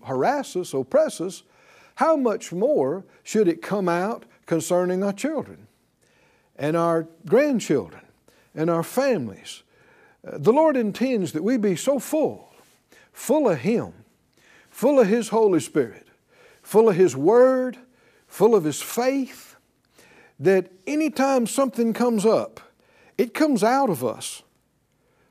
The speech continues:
when we speak. When we act,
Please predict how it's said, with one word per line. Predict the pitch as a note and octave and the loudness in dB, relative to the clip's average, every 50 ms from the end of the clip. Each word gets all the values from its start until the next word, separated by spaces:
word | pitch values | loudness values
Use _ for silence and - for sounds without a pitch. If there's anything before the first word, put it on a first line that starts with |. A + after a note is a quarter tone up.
| _ - | _ 0
when | E3 G3 G#3+ | 2 2 4
we | G#3 G3+ | 2 2
speak. | G3 - - - - D#4+ C4+ - - - - - - _ _ _ _ _ _ _ _ _ - | 0 -2 -8 -6 -6 -6 -6 -6 -10 -16 -20 -20 -20 _ _ _ _ _ _ _ _ _ 0
When | - F#3+ G3 F#3 | 0 2 2 2
we | E3+ E3 | 0 -2
act, | - G3 G3+ F#3 A#2+ - _ _ _ - - | -2 -4 -4 -4 -6 -8 _ _ _ -20 -20